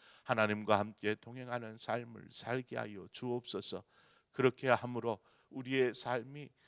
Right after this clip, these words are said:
주님으로 인하여서 기쁨이 충만하고 승리의 삶이 될 수 있도록 인도하여 주시옵소서. 예수 그리스도의 이름으로 기도합니다. 아멘.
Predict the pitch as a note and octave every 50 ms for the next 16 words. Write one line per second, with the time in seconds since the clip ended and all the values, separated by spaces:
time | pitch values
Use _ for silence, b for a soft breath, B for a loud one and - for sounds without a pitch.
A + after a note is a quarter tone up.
0 | b b b - - D3+ D3 C#3+ D3+ D3 C#3+ C#3 D3 D3 C#3+ C3 B2 C3 C3 B2+
1 | B2 - C3+ - - C3+ B2 - - B2+ A#2+ B2 B2 - - - - - D#3+ E3+
2 | F3 E3+ D#3+ C#3 A2 G#2+ A2+ A#2 A2 C3 C#3 B2+ B B B B B - - -
3 | - D#3 E3+ F#3 F#3 F#3 F#3 E3 D#3 D3 D#3 D#3 - C#3 B2+ B2+ B2+ B2 B2 A#2
4 | A2+ A2 G#2+ - - G#2+ G2+ - A2 A2 C3+ D#3+ D#3 b b b b b _ -
5 | A#2 G#2+ G#2+ G#2+ G#2 A2 G2 F#2+ G2 G2 G2 G2 F#2+ G2 F#2+ - - D#3+ E3 -
6 | E3+ E3 D3+ C3 - - - G#2+ F#2 - - G2 b b b b b b G2+ G#2+
7 | A2+ C3 C#3 - - D3+ D3 D3 C#3+ C#3 B2 - - C#3+ C3+ B2+ - - C3+ B2+
8 | A#2 A#2 A2+ G#2+ G#2+ A2+ C3+ D3 b b b b b - A#2+ A#2 A#2 G#2+ F#2+ G2+
9 | F#2+ F#2 F#2 F#2+ F2 F2+ F2+ F2 F2 F2+ F2+ F2 F2+ b b b b b - -
10 | A#2 G2+ F#2+ G2 F#2+ F#2 F#2 F#2+ G2 G2 G#2 G#2+ G#2 G2+ G#2 G#2 G2+